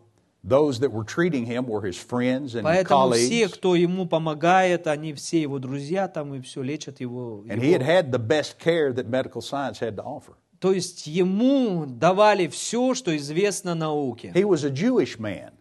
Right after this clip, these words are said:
Speaker 2: Он был евреем.
Speaker 1: But he had accepted Jesus at some point.
Speaker 2: Но в определённый момент он принял Иисуса.
Speaker 1: He was not a strong believer.
Speaker 2: И он не был сильным верующим.
Speaker 1: His wife was a little more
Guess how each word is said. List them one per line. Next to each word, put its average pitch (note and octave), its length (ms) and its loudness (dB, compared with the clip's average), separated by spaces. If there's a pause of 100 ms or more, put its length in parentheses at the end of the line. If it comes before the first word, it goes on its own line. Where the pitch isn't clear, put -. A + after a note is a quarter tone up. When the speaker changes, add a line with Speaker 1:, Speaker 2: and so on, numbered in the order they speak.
(120)
Speaker 2:
Он B2+ 180 -12
был F#3+ 140 -8
евреем. C3+ 540 -10
Speaker 1:
But C#3 160 2
he D3 140 0
had G3 200 2
accepted C#3 540 -4
Jesus C3+ 460 -4
at F2 80 -18
some F2 220 -8
point. - 260 -20 (140)
Speaker 2:
Но D#3 280 -4
в D3+ 60 -2
определённый D#3 580 -4
момент E3+ 400 -6
он B2+ 100 -8
принял D3 420 -10
Иисуса. B2 460 -12
Speaker 1:
He G#3+ 80 0
was G3+ 160 2
not C4 160 0
a E3+ 60 0
strong F3 520 0
believer. G2 440 -2 (240)
Speaker 2:
И - 60 -10
он G#3 140 -6
не C4 100 -6
был F3+ 180 -4
сильным E3+ 440 -4
верующим. C3 500 -6
Speaker 1:
His C3 180 0
wife F3+ 400 2
was B2 160 0
a C3 60 -2
little B2 240 0
more A2 340 -2